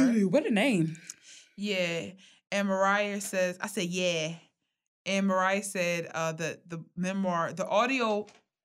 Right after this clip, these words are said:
Speaker 2: book version will be interwoven with special musical components and in celebration of her thirtieth anniversary of Mariah Carey's self-titled album. I'm standing so hard right now. We've had Mariah Carey for thirty years.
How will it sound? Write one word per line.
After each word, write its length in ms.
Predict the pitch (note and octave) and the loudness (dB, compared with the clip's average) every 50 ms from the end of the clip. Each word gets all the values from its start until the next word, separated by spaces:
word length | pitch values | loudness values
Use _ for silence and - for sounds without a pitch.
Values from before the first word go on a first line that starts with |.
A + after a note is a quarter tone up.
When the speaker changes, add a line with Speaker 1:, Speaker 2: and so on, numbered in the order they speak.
| _ _ _ - | _ _ _ -12
Speaker 2:
book 340 | F#3+ D#3 G#3 A3 A3 G#3+ F3 | -8 -4 -2 -2 -2 -4 -6
version 540 | E3 E3 F#3 F3+ F3 F3+ F3 E3+ E3 E3 E3 | -2 0 0 0 0 -2 -4 -4 -6 -4 -4
will 100 | E3 E3+ | -4 -6
be 180 | D#3+ F3+ - - | -6 -6 -6 -4
interwoven 840 | F#3+ G#3+ G#3+ - B3+ A#3+ G#3+ F#3 F#3 F#3+ F#3 G3+ F#3+ E3 D#3+ D#3 D#3 | -4 -4 -4 -2 -2 -2 -2 -2 -2 -2 -2 -2 -2 -4 -6 -6 -6
with 120 | D#3+ D#3+ | -6 -8
special 600 | D#3+ - - - F#3 F#3 F#3+ - - F#3 F3+ - | -8 -8 -4 -4 -4 -2 -2 -4 -4 -4 -4 -4
musical 640 | E3+ F3 F3 F3 D#3+ F3+ F3 - - E3+ D#3+ D#3 - - - _ _ _ - | -4 -4 -4 -4 -6 -8 -10 -8 -8 -8 -8 -8 -10 -14 -20 _ _ _ -12
components 800 | - - F3+ E3+ - - F3 E3 D#3 D#3 D3 - - - - - _ - - _ _ _ _ | -8 -6 -6 -6 -6 -6 -6 -6 -6 -6 -8 -8 -10 -12 -12 -12 _ -20 -20 _ _ _ _
and 300 | - F3 F3+ F3+ F3 - - _ _ _ _ _ _ _ _ _ _ - | -4 -2 -2 -2 -2 -4 -8 _ _ _ _ _ _ _ _ _ _ -6
in 240 | G#3 A3+ A#3 A#3 A3 | -2 0 0 0 0
celebration 720 | G#3+ - - A#3 G#3 F#3+ F#3 F3+ F3+ F3+ G3 - F#3+ F3 | -2 0 0 0 0 0 0 -2 -4 -4 -4 -4 -6 -6
of 140 | C#3 A#2 F3+ | -6 -6 -4
her 160 | F3+ F3+ E3 | -4 -4 -4
thirtieth 640 | E3+ - - G3+ G#3 A3 A3 A3 A3 G#3+ G#3 G3+ - - - | -4 -4 -2 0 2 2 2 0 0 0 -2 -4 -6 -8 -6
anniversary 720 | F#3 F#3 F#3 F3 D#3+ F3 F3 F3 - E3 D#3+ D#3 D3+ - | -4 -4 -4 -4 -4 -4 -6 -6 -6 -6 -6 -6 -6 -6
of 160 | - E3 E3 D#3+ | -6 -6 -6 -4
Mariah 300 | E3 D#3 D#3 D#3 D#3 D#3+ | -2 -2 0 0 -2 -4
Carey's 340 | D#3+ F3 D3+ D3+ D#3 - | -4 -6 -6 -6 -6 -6
self-titled 500 | - D3+ D3 D3 - - - - D3 - | -6 -8 -8 -8 -10 -8 -8 -8 -8 -8
album. 360 | - - - - - - D#3 D3+ - _ _ _ _ _ _ - | -8 -10 -10 -10 -12 -14 -14 -16 -18 _ _ _ _ _ _ -2
I'm 120 | A3+ C4 | -2 -2
standing 380 | B3+ - - G3+ F3+ E3+ D#3+ D#3+ | -2 -2 -4 -4 -4 -4 -4 -4
so 220 | D#3+ - D#3+ D#3+ | -4 -4 -4 -4
hard 260 | E3+ F3 D#3 D3 C#3 B2+ | -4 -2 -4 -4 -4 -4
right 140 | C3+ C#3+ D3 | -6 -6 -6
now. 220 | C#3+ C#3 C#3+ C#3+ D3 - - - - - _ _ - | -6 -6 -6 -6 -8 -8 -10 -12 -16 -18 _ _ -6
We've 160 | G3 A#3+ - | -6 -4 0
had 200 | C4 A#3 F#3+ F3+ | 0 0 0 0
Mariah 240 | F3 E3+ D#3+ D#3+ E3 | 0 0 -2 -2 -2
Carey 220 | E3 E3+ D#3 D#3 D#3+ | -4 -4 -4 -4 -6
for 140 | - D#3 D#3 | -8 -12 -10
thirty 260 | - D#3+ D3+ D#3 D#3+ | -6 -6 -4 -4 -4
years. 540 | D#3+ D#3+ D#3 C#3 D#3 D#3+ - - - - - | -6 -6 -8 -10 -10 -10 -12 -12 -14 -16 -18